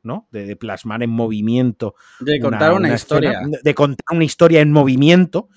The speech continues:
Speaker 1: Si tú
Speaker 2: Ujú.
Speaker 1: lo coges como tal, es, es, son buenas. Ahora otra cosa es que a mí me guste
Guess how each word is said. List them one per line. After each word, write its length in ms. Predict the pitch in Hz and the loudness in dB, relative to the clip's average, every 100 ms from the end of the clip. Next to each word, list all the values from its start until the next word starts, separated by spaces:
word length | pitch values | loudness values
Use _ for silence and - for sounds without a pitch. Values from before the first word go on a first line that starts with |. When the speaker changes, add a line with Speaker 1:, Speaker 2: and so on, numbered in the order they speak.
| _ _ | _ _
Speaker 1:
Si 200 | - 117 | -14 -12
tú 180 | 127 123 | -6 0
Speaker 2:
Ujú. 60 | 143 | 2
Speaker 1:
lo 120 | 160 | 2
coges 300 | 160 156 - | 0 -4 -4
como 240 | 143 135 | -2 0
tal, 280 | 151 165 - _ _ _ _ _ | 0 -2 -4 _ _ _ _ _
es, 160 | - - | -20 -20
es, 140 | - _ | -20 _
son 420 | - - - 123 | -20 -20 -6 -4
buenas. 400 | 113 104 80 - _ _ _ _ | -2 -4 -8 -20 _ _ _ _
Ahora 280 | 117 170 202 | 0 4 4
otra 180 | 202 185 | 2 -2
cosa 160 | 185 | -4
es 80 | 214 | -4
que 80 | - | -4
a 60 | 123 | -4
mí 160 | 139 | -2
me 120 | 196 | -4
guste 520 | 143 170 - - 143 | -2 -2 -4 -8 -16